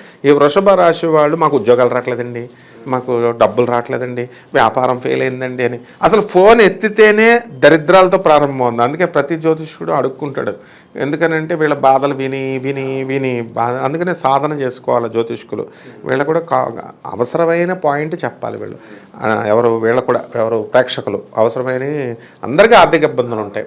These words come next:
ఆర్థిక ఇబ్బందులు వచ్చినాయి కదా అని బాధపడితే ఎట్లా? కష్టపడి ఎదిరించాలి, మంచి పనులు చేయాలి నమ్మకంతో. వీళ్ళు స్టూడెంట్స్, చిన్న పిల్లగాళ్ళు ఎలా చేశారు, అలాగే వీళ్ళకి ఉద్యోగం రాదా? ఇప్పుడు ఇంత పెద్ద దేశం ఉంది. ఈ మధ్య నువ్వు వీడియో చూసావో లేదో, ఐఐటి మే-, ఐఐటిలో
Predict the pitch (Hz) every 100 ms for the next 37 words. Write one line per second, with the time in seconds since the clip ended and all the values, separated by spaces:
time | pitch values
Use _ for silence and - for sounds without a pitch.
0 | - 117 127 196 233 247 247 202 226 226
1 | 220 220 220 220 214 214 196 190 196 196
2 | 196 190 190 190 - 139 - 175 196 135
3 | 147 156 - 98 - - 101 95 - -
4 | _ 113 127 156 139 120 151 139 110 95
5 | 110 110 113 123 110 - - _ _ -
6 | 151 151 - 190 196 190 170 175 170 175
7 | 180 175 160 165 165 160 165 170 _ -
8 | 135 156 165 147 139 139 147 175 175 143
9 | 143 165 - 135 139 165 151 131 139 139
10 | 127 131 139 165 135 110 117 175 - -
11 | - - 135 139 151 170 147 143 165 156
12 | 143 156 147 123 117 123 196 - _ _
13 | - 143 165 170 170 147 131 123 123 123
14 | 151 160 170